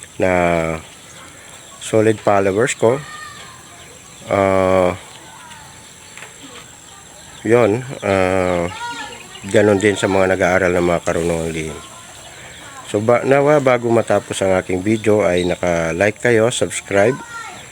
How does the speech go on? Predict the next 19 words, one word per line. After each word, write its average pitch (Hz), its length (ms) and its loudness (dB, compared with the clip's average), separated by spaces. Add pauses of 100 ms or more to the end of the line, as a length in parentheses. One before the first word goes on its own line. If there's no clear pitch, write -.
(160)
at 98 240 2 (160)
paki-hit 101 560 -2 (160)
po 98 160 2
ng 95 160 2
notification 92 960 -2
bell 87 240 0 (240)
para 90 320 0
po 92 160 -2
lagi 87 240 -2
po 82 200 -10
kayong 85 200 -4
updated 98 480 0 (580)
sa - 160 -2
lahat 113 320 2
ng 107 160 0
video 104 320 2
na 92 240 2
aking 85 280 -4
ina-upload. 92 520 2